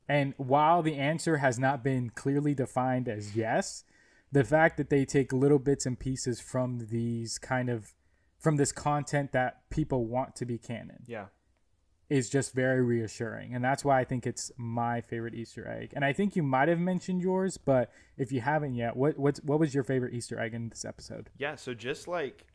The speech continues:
Speaker 2: really Ahsoka's, Ahsoka's dialogue whenever she's talking about, you know, after her and Grogu kinda have this Force connection, um, she talks about everything from, you know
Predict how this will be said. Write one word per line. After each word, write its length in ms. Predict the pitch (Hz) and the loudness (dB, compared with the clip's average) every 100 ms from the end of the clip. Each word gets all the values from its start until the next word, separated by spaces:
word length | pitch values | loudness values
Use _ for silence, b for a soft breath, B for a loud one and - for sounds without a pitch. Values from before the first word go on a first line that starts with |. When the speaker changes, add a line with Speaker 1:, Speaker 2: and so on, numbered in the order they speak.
| _ _ | _ _
Speaker 2:
really 680 | 107 107 131 196 208 139 107 - | -16 -8 -6 -4 -6 -8 -10 -10
Ahsoka's, 1000 | 113 - - 120 - 117 104 98 - - _ _ _ _ _ _ _ _ _ - | -12 -12 -8 -6 -6 -8 -8 -12 -18 -20 _ _ _ _ _ _ _ _ _ -20
Ahsoka's 400 | 110 175 208 120 | -10 -8 -8 -8
dialogue 520 | 104 107 117 131 135 | -6 -4 -2 -2 -4
whenever 280 | 113 110 110 | -6 -10 -10
she's 240 | - 113 | -14 -18
talking 440 | - 107 107 - 113 | -14 -10 -10 -10 -12
about, 400 | 104 101 95 - | -6 -6 -6 -12
you 140 | 104 101 | -16 -14
know, 260 | 92 90 98 - b b b | -12 -14 -18 -20 b b b
after 360 | 117 120 - 117 | -6 -6 -6 -8
her 240 | 123 120 | -6 -6
and 220 | 113 104 101 | -6 -8 -8
Grogu 360 | 104 104 104 104 | -8 -8 -12 -12
kinda 180 | 107 98 | -14 -12
have 280 | 104 98 98 | -12 -12 -12
this 160 | 95 | -16
Force 340 | - 110 107 - | -14 -10 -10 -12
connection, 720 | - 107 107 - 113 107 107 b b b b b | -16 -14 -14 -16 -16 -16 -18 b b b b b
um, 380 | 104 101 95 82 _ | -12 -10 -10 -14 _
she 220 | - 113 | -20 -18
talks 380 | 110 113 107 - | -12 -8 -8 -8
about 420 | 101 95 95 87 - _ _ _ _ _ _ - | -10 -8 -8 -10 -14 _ _ _ _ _ _ -14
everything 600 | 117 123 110 113 107 101 | -12 -10 -10 -12 -14 -14
from, 500 | - 101 98 95 90 _ | -14 -12 -12 -14 -18 _
you 100 | 104 | -16
know 280 | 95 92 | -14 -14